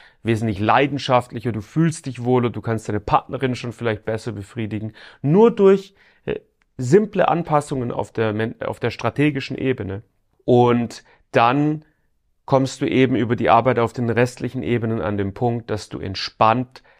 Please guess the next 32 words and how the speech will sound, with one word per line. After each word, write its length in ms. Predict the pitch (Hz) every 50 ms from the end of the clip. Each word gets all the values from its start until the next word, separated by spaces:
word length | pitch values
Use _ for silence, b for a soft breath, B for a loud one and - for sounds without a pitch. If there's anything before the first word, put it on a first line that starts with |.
| b b b
länger 680 | 104 101 104 107 117 123 135 139 135 127 123 - - -
Se-, 340 | - 101 107 107 117 123 -
Sex 400 | - - - 143 139 - - -
haben 300 | 135 123 120 117 - 117
kannst, 520 | - - 113 104 101 107 107 - _ _ _ _ _ _
wo 180 | - 120 131 127
du 160 | 117 127 120
nicht 280 | 123 139 147 - -
die 40 | 151
ganze 320 | - 139 127 127 - - -
Zeit 180 | 139 120 107
diesen 220 | 117 110 - 131 -
inneren 440 | - 139 143 139 127 127 120 113
Kampf 340 | - - 113 113 127 127 -
hast, 320 | 123 113 107 - - - -
„Ah, 420 | 147 135 131 143 147 147 104 - _ _
bloß 400 | - 156 147 160 165 160 - -
nicht 200 | 160 160 151 -
jetzt 200 | 147 139 - -
hier 180 | - 135 131 80
irgendwie 360 | 85 113 127 127 120 107 110
zu 180 | - - - 107
früh 200 | - - 110 107
kommen.“ 380 | - - 98 92 90 87 - - B B B B B B B B B B B B
Das 120 | _ - 120
heißt, 220 | 113 110 - -
du 40 | 117
kannst 300 | - 117 110 104 - -
den 100 | 110 104
Sex 320 | - - 110 107 - -
wieder 320 | 113 107 104 98 - - _ _
genießen, 840 | - 117 104 104 110 139 156 160 156 - - - 139 123 127 127